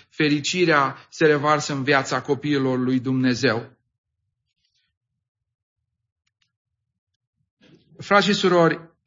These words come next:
fe-, fericirea adevărată o atingem atunci când Dumnezeu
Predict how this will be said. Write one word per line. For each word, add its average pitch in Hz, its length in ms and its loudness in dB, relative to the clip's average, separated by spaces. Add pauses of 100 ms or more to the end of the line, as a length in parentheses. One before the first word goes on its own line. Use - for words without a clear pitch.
(440)
fe-, - 180 -2
fericirea 190 600 2
adevărată 175 600 2
o 160 100 4
atingem 156 680 0 (300)
atunci 165 440 0
când 165 220 0
Dumnezeu 170 920 2